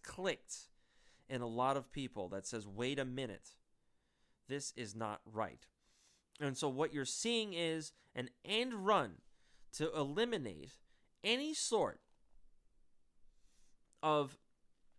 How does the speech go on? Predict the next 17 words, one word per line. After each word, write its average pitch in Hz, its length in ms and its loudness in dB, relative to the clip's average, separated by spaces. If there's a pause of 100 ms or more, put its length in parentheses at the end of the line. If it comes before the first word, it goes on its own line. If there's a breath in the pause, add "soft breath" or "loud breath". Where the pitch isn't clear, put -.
(1500)
offensiveness 208 840 0
or 208 200 8
defensiveness 175 1040 -2 (720 soft breath)
against 151 680 0 (120)
these 147 420 -4 (120)
power 123 480 0
elites. 117 540 -4 (1500)
And 151 100 2
you 165 80 0
see 175 220 2
evidence 180 320 2
of 135 80 -4
this 143 240 0
all 180 320 6
over 269 320 4
the - 100 0
place. - 440 -10